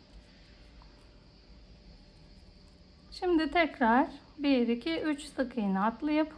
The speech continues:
bu kenardakinden ve çantamızın bu kenarından takalım.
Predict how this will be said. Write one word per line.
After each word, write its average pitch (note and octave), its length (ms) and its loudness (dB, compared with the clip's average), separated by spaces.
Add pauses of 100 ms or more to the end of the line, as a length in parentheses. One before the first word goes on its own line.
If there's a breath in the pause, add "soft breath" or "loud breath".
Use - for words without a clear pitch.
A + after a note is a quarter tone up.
(100)
bu C4+ 100 0
kenardakinden A#3+ 1120 4 (540 loud breath)
ve C#4 120 2
çantamızın B3+ 840 4
bu B3+ 260 2
kenarından G3 720 4
takalım. C#4 580 4